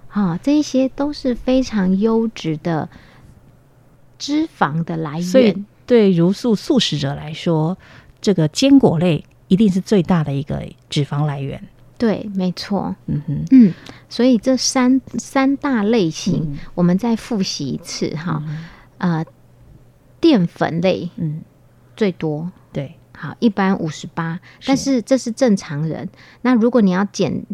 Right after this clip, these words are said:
Speaker 1: 减-
Speaker 2: 减重的人。
Speaker 1: 对，减脂的饮食，哈，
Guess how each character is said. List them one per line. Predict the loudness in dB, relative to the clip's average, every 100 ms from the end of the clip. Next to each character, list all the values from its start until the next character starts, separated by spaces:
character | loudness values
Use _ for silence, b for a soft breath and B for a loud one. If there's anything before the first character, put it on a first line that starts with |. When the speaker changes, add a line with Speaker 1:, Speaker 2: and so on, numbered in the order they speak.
| -10
Speaker 1:
减- | 0 2 4
Speaker 2:
减 | 2
重 | 2 0
的 | 2
人。 | -2 -4
Speaker 1:
对， | -2 -2 -4 -6
减 | 0 2 2
脂 | 0 -6 -4
的 | -6 -6 -8 -6
饮 | -4 -4
食， | -6 -10 -8 -8 -8
哈， | -6